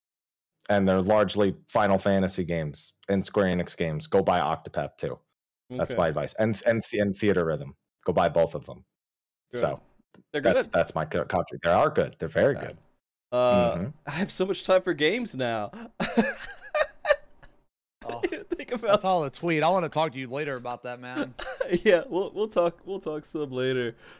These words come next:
Speaker 2: Uh, oh, and before we, we have one more person or one more people to introduce themselves. Chat, Twitch chat, can you introduce yourself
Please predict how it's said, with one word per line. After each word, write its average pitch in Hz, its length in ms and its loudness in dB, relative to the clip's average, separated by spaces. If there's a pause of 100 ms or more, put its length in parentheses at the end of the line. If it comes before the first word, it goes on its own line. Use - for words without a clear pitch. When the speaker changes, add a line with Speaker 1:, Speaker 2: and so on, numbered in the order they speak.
(300)
Speaker 2:
Uh, 135 600 6 (320)
oh, 214 180 8
and 170 100 4
before 226 240 2
we, 196 240 6
we 190 100 6
have 190 120 4
one 208 100 0
more 202 120 0
person 165 500 0
or 131 380 4
one 165 200 0
more 143 380 0 (180)
people 135 380 -2
to 131 180 -4
introduce 123 300 -4
themselves. 127 320 -6
Chat, 170 420 2
Twitch - 240 -4
chat, 156 240 0
can 151 80 -6
you 170 80 -2
introduce 151 380 -4
yourself 147 440 -4